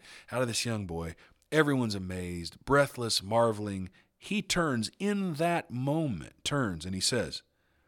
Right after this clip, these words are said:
"Listen carefully to what I'm about to tell you." Now, <laughs> if, if I'm sitting in that space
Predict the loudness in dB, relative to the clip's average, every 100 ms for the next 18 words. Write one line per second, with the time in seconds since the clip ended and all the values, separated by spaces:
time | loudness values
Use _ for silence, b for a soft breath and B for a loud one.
0 | _ _ -2 2 2 2 2 2 0 -4
1 | -2 -4 -4 -4 -6 -6 -8 -6 -6 -10
2 | -16 _ b b b -4 -4 -6 b b
3 | _ _ _ _ _ -10 -6 0 0 0
4 | 4 4 6 6 6 4 4 4 4 2
5 | 2 2 0 -2 -2 -2 -4